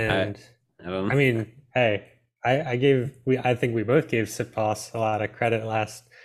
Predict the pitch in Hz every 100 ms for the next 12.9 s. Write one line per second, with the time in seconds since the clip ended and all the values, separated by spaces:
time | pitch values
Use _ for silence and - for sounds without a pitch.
0 | _ - 123 - - 117 104 101 - 120
1 | 113 - 104 101 123 127 123 107 101 -
2 | - - _ _ 120 120 - 143 143 139
3 | 131 117 120 127 113 123 117 110 143 131
4 | 113 104 - 117 107 120 117 117 113 151
5 | - 113 101 98 92 - - 92 90 90
6 | - _ _ _ _ _ _ _ _ 117
7 | 120 120 120 117 110 123 120 - - _
8 | _ _ _ _ _ _ _ _ - 139
9 | 127 131 156 170 165 147 - - - _
10 | _ _ _ 123 - 139 131 104 - -
11 | 127 135 143 143 - - - - 131 143
12 | 120 120 123 107 104 98 101 98 98